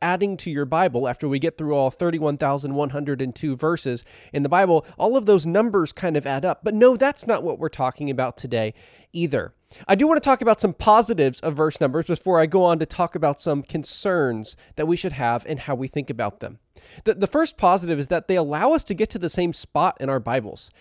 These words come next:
It's, it's really helpful when the, the pastor gets up to speak on Sunday and he says, "Let's, let's turn to the fifteenth verse of First Corinthians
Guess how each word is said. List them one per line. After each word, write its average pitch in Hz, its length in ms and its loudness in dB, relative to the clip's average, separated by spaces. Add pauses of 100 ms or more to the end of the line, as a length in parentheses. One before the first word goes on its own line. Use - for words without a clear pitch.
(140)
It's, - 220 -6
it's 190 160 -2
really 247 340 4
helpful 196 540 0 (260)
when 196 160 4
the, 170 140 4
the 170 120 -2
pastor 240 460 -4
gets 202 180 0
up 190 180 0
to 170 60 -12
speak - 400 -6
on 147 180 -2
Sunday 139 540 0 (300)
and 170 100 -2
he 170 60 0
says, 170 200 -4 (200)
"Let's, 247 220 2
let's 226 260 0
turn 262 520 0
to 214 440 -4
the 175 120 -2
fifteenth - 600 -4
verse 151 460 0 (240)
of 175 120 2
First 208 380 0
Corinthians 160 720 -2